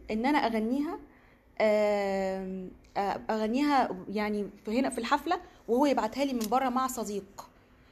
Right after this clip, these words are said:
يعني شوف، هو حريص قوي إن هو يكون، آه، يكون يعني مشارك في ال-، في الحفلات اللي زي دي. فقلت لها: "مين الصديق؟" قالت لي: "صديق لي، آه، مغربي أو تونسي على ما أذكر." أنا فضلت أدعبس على مين الصديق ده، لأن حسيت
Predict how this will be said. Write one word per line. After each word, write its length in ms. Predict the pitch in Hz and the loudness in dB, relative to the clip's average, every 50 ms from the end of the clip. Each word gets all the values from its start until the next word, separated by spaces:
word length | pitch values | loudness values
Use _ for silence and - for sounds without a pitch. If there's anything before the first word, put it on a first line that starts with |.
| - - | -6 -2
يعني 160 | 202 202 208 | -2 -2 -2
شوف، 200 | 214 254 247 254 | -2 -2 2 4
هو 120 | 254 269 | 6 6
حريص 360 | 262 254 254 240 277 294 - | 4 4 2 0 0 0 -2
قوي 200 | - 240 285 277 | 0 0 0 2
إن 80 | 254 247 | 2 2
هو 120 | 247 262 | 2 2
يكون، 440 | 262 247 247 - 247 277 269 254 233 - - - | 2 0 -2 -2 -4 -2 -2 -2 -2 -4 -4 -4
آه، 640 | - 208 202 202 196 196 196 190 190 190 185 180 - - - - - - | -2 -2 -2 -2 -2 -2 -2 -2 -2 -2 -2 -4 -6 -10 -14 -20 -14 -10
يكون 280 | - 208 208 - 254 254 | -10 -8 -2 0 2 2
يعني 240 | 254 262 262 254 240 | 4 2 2 0 0
مشارك 360 | 226 220 - 269 262 254 254 | 0 0 0 0 0 0 -2
في 100 | - 233 | -2 -4
ال-، 180 | 202 190 185 190 | -4 -4 -6 -6
في 60 | - | -8
الحفلات 440 | 196 - 214 214 214 208 226 233 233 | -6 -6 -6 -4 -4 -4 -4 -4 -4
اللي 100 | 208 196 | -4 -4
زي 220 | 185 190 190 185 | -4 -4 -4 -4
دي. 200 | 185 185 185 180 - - - - - - - - - - - | -4 -6 -8 -10 -10 -16 -20 -20 -20 -20 -20 -20 -20 -8 0
فقلت 200 | - 233 247 285 | 0 2 2 4
لها: 120 | 349 359 320 | 4 4 4
"مين 120 | 311 320 | 4 2
الصديق؟" 360 | 330 330 - 285 285 339 - | 0 0 0 -2 -2 0 -2
قالت 140 | - 381 - | -2 -2 -2
لي: 60 | 381 | -4
"صديق 440 | 359 - 277 233 247 285 277 - - | -4 -4 -4 -4 -4 -6 -6 -6 -4
لي، 240 | 240 247 262 254 - - - | -2 -2 -2 -2 -6 -6 -4
آه، 640 | 214 208 202 196 196 196 196 190 190 190 185 - - - - - - - - | -4 -2 -2 -2 -2 -2 0 0 0 -2 -2 -4 -8 -12 -18 -20 -20 -10 -6
مغربي 540 | 208 208 202 196 214 226 233 233 233 226 | -6 -4 -4 -2 -2 -2 -2 -2 -2 -2
أو 500 | 220 - 208 190 190 185 190 190 190 190 | -2 -2 -2 -2 -2 -2 -4 -4 -4 -4
تونسي 420 | 196 - 226 226 220 220 - 220 202 | -4 -4 -4 -4 -4 -4 -4 -6 -4
على 300 | 196 190 185 - - - - | -4 -4 -4 -4 -4 -6 -6
ما 180 | - - - | -2 -2 -2
أذكر." 280 | 208 - - - 214 208 - - - - - - | -2 -2 -4 -8 -8 -8 -8 -12 -18 -10 -4 -2
أنا 140 | 330 392 330 | -2 0 0
فضلت 320 | - 226 277 294 - - | 0 -2 -2 -2 -2 -4
أدعبس 560 | - - 240 254 254 247 247 240 - - - | -4 0 0 0 0 0 -2 -4 -6 -6 -6
على 180 | - 214 214 220 | -4 -2 -2 0
مين 100 | 254 247 | 0 0
الصديق 400 | 247 247 - 226 190 226 233 214 | -2 -2 -4 -4 -6 -6 -6 -4
ده، 120 | 220 233 | -2 -2
لأن 260 | 233 233 - 247 262 | -2 -2 -2 -2 -4
حسيت 420 | 262 - 226 233 - 294 302 302 | -4 -4 -6 -6 -4 -4 -4 -4